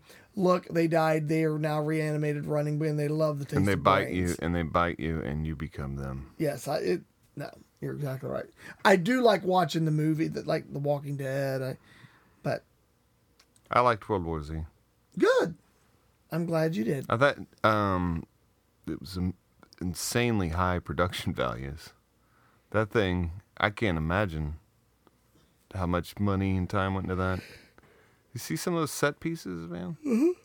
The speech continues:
Speaker 2: It's amazing.
Speaker 1: Yep. Okay, uh, Big Fish. I can see Big Fish, uh, the logo for Big Fish, but I don't know what Big Fish is.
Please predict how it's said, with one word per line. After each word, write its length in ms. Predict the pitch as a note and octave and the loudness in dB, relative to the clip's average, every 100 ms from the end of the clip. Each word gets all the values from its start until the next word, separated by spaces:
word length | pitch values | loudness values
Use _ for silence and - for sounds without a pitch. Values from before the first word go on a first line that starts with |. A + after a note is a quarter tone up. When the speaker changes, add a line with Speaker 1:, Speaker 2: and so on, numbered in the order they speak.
| - | -12
Speaker 2:
It's 180 | C#3 - | -10 -4
amazing. 760 | G2+ F2 G2+ F3 A2 C#2+ D2+ E2+ _ _ - | -2 0 0 -2 -4 -4 -6 -10 _ _ -4
Speaker 1:
Yep. 240 | F#3 - - _ _ _ _ _ _ _ _ - - - - | -2 -2 -6 _ _ _ _ _ _ _ _ -20 -16 -12 -6
Okay, 340 | E3+ B3 G3 - | 0 4 2 2
uh, 220 | G3+ F3+ | 2 2
Big 380 | E3+ D#3+ D4 D#4 | 2 4 4 4
Fish. 300 | - D4+ G#3 - | 4 4 4 4
I 160 | B3 D4 | 4 4
can 200 | F4+ C4+ | 2 2
see 520 | - C4 C4 C#4 C#4 | 0 0 0 2 0
Big 380 | F#3 E3+ A#3 G3+ | 2 4 4 2
Fish, 400 | - A3 F#3+ - _ - | 2 2 2 -6 _ -4
uh, 280 | E3+ D#3+ D3+ - _ _ _ _ - | 0 0 -2 -6 _ _ _ _ 0
the 100 | E3 | 2
logo 500 | E3 F3+ G#3 A#3 B3 | 4 4 8 8 6
for 160 | C4+ | 2
Big 260 | B3 C#4 A#3+ | -2 0 0
Fish, 400 | - D4 D4 A3+ | 0 2 2 2
but 180 | - - | -4 0
I 100 | G3+ | 2
don't 140 | B3 | 2
know 80 | A3+ | 0
what 180 | G#3+ E3+ | 0 0
Big 180 | F3+ E3+ | -2 -2
Fish 260 | D#3+ C#3+ | -2 -2
is. 300 | D#3+ C#3+ - | -2 -4 -6